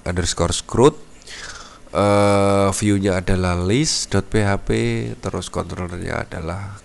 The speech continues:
crud dot P H P. Ini penjelasan saya untuk view. Kita akan lanjut nanti ke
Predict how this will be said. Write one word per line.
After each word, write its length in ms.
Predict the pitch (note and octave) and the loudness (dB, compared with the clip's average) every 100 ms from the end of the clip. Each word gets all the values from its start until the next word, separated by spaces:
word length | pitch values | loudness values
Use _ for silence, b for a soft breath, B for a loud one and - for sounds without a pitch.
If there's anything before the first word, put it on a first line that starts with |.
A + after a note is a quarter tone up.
| - | -4
crud 240 | A2+ G#2 - - - - - - - | 0 0 -2 -20 -20 -20 -20 -20 -10
dot 160 | G2 - - | -8 -8 -8
P 80 | E2+ | -12
H 160 | D#2 | -12
P. 80 | - - - - - - - - - - - - - - - - - - B B B B B B B B | -14 -18 -20 -20 -20 -20 -20 -20 -20 -20 -20 -20 -20 -20 -20 -20 -20 -20 B B B B B B B B
Ini 160 | C3 | 0
penjelasan 480 | C#3+ A#2 G2+ G2 G#2 | 2 4 4 4 2
saya 240 | G2+ A2+ G#2+ | 4 4 4
untuk 240 | G#2+ G2 | 2 -2
view. 400 | G2 G2+ B2 C#3+ B B B B B - | -2 0 0 -4 B B B B B -2
Kita 320 | - A2+ G#2 | 2 4 4
akan 260 | A2 G#2 | 0 0
lanjut 380 | G2+ G2+ E2+ A2 | 0 0 0 -2
nanti 400 | - F#2+ F#2 G#2 | 0 -4 -2 -6
ke 220 | G#2 F2+ | -4 -4